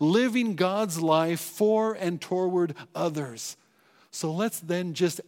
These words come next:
aim that life of Christ in us in the direction that he says to go, and let's trust then the outcome to him.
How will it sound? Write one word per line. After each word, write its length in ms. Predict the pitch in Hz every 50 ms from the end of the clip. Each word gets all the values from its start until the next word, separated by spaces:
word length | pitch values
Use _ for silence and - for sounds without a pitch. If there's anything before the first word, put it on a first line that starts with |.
| _
aim 380 | 180 202 214 233 233 220 196 160
that 280 | 139 165 165 160 156 151
life 420 | 147 170 190 196 196 175 - -
of 220 | 196 196 208 214 175
Christ 440 | - - 180 160 165 165 160 - -
in 180 | 220 214 233
us 200 | 202 170 160 -
in 120 | 202 190 180
the 100 | 165 156
direction 500 | 139 165 175 208 220 214 - - 185 180
that 120 | 170 156
he 200 | 131 - 226 220
says 340 | - - 180 165 156 - -
to 80 | 143
go, 540 | 131 123 170 190 214 214 190 165 165 175 160 - 196 226 202 -
and 120 | 185 180
let's 240 | 190 180 - - - - - _
trust 500 | - - - 196 202 180 - - - 139
then 300 | 147 143 139 143 147 135 - -
the 160 | 143 156 151
outcome 560 | 139 143 151 147 - - 131 123 120 117 113 _ -
to 100 | - 120
him. 400 | 101 139 127 110 107 110 113